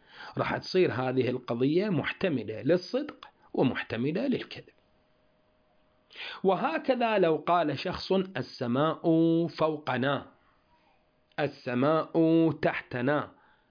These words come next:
القضيتين معلومات يقينا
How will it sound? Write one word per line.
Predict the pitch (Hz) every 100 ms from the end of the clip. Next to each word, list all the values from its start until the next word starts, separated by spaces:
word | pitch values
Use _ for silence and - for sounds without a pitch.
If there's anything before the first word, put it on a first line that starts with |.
| _ _ _ _ _ _ -
القضيتين | 123 - 208 277 269 233 180 175 190 220 - _ _ _ _ _ _ _
معلومات | 147 147 127 156 156 170 247 262 170
يقينا | 135 143 135 143 233 180 95